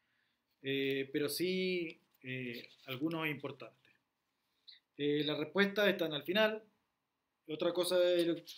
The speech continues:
que quisimos hacer es poner una mini prueba. Esta prueba tiene dieciséis preguntas. Esta prueba está, eh, con un nivel más o menos interesante. Y la idea es que esta prueba también está desarrollada en video uno por uno.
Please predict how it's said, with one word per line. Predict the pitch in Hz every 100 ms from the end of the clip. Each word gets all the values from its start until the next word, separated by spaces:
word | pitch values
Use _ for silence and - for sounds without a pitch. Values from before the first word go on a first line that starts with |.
| - _ -
que | 143
quisimos | 139 175 185 165
hacer | - 180
es | 180
poner | - 160 175
una | 160
mini | 160 170
prueba. | 175 196 156 151 -
Esta | - 139
prueba | 156 160 160 156
tiene | 156 156
dieciséis | 147 - 156 160
preguntas. | 165 175 180 - 180 185 - - _ _ _ _ _ _ _ -
Esta | - 131
prueba | 143 143
está, | 139 139 135 143 147 _ _ _ -
eh, | 120 120
con | 120 143
un | 139
nivel | 131 135 143 147 _ _ _ _ _
más | 120
o |
menos | 131 131
interesante. | 143 165 180 190 196 208 233 - _ _ _ 160
Y | 165 175
la | 160
idea | 143 156 165
es | 160
que | 151
esta | 147 143 135
prueba | 160 160 165
también | 139 131 151
está | 143 - 151
desarrollada | 147 139 127 131 147 156 165 - _ _ _ _ _ _ _ _ _
en | 135 131
video | 135 175 180 175 175 - _ _ _
uno | 190 190 196 196 -
por | 151
uno. | 120 -